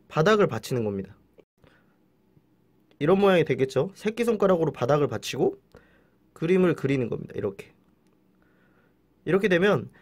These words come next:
새끼손가락이 기준선이 돼 있기 때문에 어느 정도 안정된 상태에서 그림을 그릴 수 있게 되는 거죠.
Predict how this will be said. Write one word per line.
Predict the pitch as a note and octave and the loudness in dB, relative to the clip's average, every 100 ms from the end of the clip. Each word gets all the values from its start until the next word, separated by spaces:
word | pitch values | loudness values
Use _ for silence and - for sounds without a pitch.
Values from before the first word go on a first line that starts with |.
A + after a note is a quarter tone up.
| _ | _
새끼손가락이 | - A#3+ B3+ B3 A#3 A3 G3 - | -4 -2 0 2 4 4 2 -2
기준선이 | C#3 E3+ F#3+ F#3 C#3+ | -2 0 2 2 2
돼 | B2+ | 0
있기 | C#3 A#2+ | -2 0
때문에 | B2+ C3 D#3+ A2 - - | 0 2 0 -2 -8 -4
어느 | C#3+ E3 | 0 2
정도 | D#3+ D3 C#3+ - _ _ _ _ _ _ - | 2 2 0 -2 _ _ _ _ _ _ -4
안정된 | D3+ F3 G3+ G3+ G3 F#3 F3 | -2 2 2 2 2 2 2
상태에서 | E3+ F3+ F3+ F3 D#3 C3+ D#3+ - - | 0 -4 0 2 2 2 -2 -8 -4
그림을 | E3+ D#3+ C3+ | 0 2 0
그릴 | D3+ | -2
수 | D#3 A2+ | -4 -4
있게 | D#3+ D#3 | 0 2
되는 | A#2 G2+ | 2 0
거죠. | F#2+ A2 | -6 -10